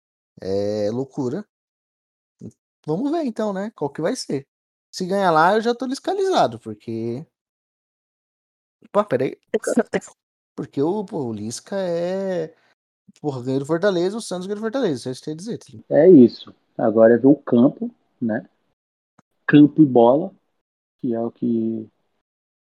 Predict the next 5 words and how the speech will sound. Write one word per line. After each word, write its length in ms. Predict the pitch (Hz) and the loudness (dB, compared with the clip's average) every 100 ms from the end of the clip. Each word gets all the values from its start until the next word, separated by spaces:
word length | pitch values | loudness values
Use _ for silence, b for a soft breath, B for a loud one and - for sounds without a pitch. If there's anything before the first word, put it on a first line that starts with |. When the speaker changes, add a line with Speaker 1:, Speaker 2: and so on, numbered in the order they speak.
| _ _ _ - | _ _ _ -6
Speaker 2:
que 80 | 107 | 0
realmente 480 | 117 117 117 - | 2 4 4 4
vale, 460 | 135 110 110 120 165 - _ _ _ _ _ _ _ _ | 4 6 6 6 4 -2 _ _ _ _ _ _ _ _
além 400 | 113 104 104 107 | -2 0 0 2
da, 720 | 110 117 117 110 113 - - | 4 6 6 4 2 -2 -6